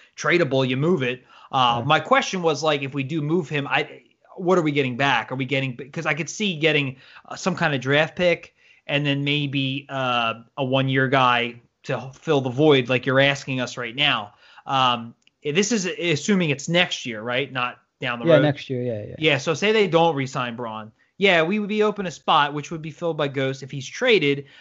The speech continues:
Speaker 1: I would hope that whatever we got back was either a package for a better defenseman or some sort of something, or, um, it was a throw-in defenseman stopgap to get us by.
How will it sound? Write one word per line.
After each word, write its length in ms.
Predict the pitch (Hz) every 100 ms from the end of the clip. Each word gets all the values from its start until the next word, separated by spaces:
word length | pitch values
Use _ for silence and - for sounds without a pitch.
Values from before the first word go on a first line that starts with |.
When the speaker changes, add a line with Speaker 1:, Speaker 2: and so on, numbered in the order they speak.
| -
Speaker 1:
I 120 | 135
would 140 | 143 135
hope 280 | 165 156 -
that 160 | 147
whatever 300 | 135 147 147
we 120 | 147
got 280 | 143 139 131
back 280 | 165 160 139
was 160 | 131 131
either 560 | 143 139 135 127 113 _ _ -
a 80 | 123
package 540 | - 156 151 175 151
for 120 | 170
a 40 | 156
better 240 | 147 143
defenseman 520 | 135 127 196 190 190
or 100 | 180
some 200 | 147 180
sort 280 | 170 190 185
of 60 | 165
something, 480 | 185 185 190 196 196 - _
or, 640 | - 156 147 143 135 131 _ _ _ _
um, 480 | 135 127 123 120 117
it 80 | 139
was 120 | 143 139
a 80 | 131
throw-in 460 | - 185 180 160
defenseman 800 | 147 135 160 151 151 143 135 127 -
stopgap 720 | - 151 - - 127 120 -
to 100 | 143
get 140 | 135
us 100 | 123
by. 420 | - 139 113 98